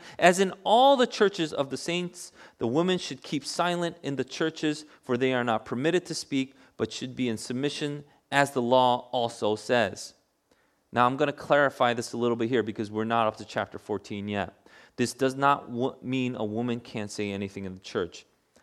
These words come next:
Obviously, that's not how we function. You see here, that's not how we do things here.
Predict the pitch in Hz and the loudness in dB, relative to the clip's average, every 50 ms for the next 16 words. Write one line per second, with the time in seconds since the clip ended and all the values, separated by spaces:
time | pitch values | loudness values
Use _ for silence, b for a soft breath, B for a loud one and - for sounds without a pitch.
0 | b b b _ _ - 117 120 123 117 110 113 101 98 - - - 80 85 92 | b b b _ _ -2 0 2 2 2 0 -2 -4 -4 -6 -8 -14 -16 -16 -18
1 | _ _ _ _ _ - - 98 - - 120 113 113 123 110 107 120 120 113 - | _ _ _ _ _ -6 -6 -6 -6 -4 -6 -4 -2 -2 -2 -2 -2 -6 -6 -6
2 | 127 123 120 - - 123 113 117 120 b b b b b b 113 110 - - - | -6 -6 -6 -6 -8 -8 -8 -8 -10 b b b b b b -12 -12 -10 -8 -8
3 | 123 120 120 - - - 127 120 110 98 107 107 - - 110 107 104 107 113 107 | -8 -8 -8 -8 -6 -2 0 0 2 2 2 0 0 -2 -4 -4 -2 0 0 0
4 | 104 104 107 107 101 107 104 95 - - 101 101 101 - - 117 107 92 85 - | 0 0 -2 -4 -6 -8 -10 -10 -8 -8 -10 -8 -10 -8 -6 -4 -4 -4 -4 -6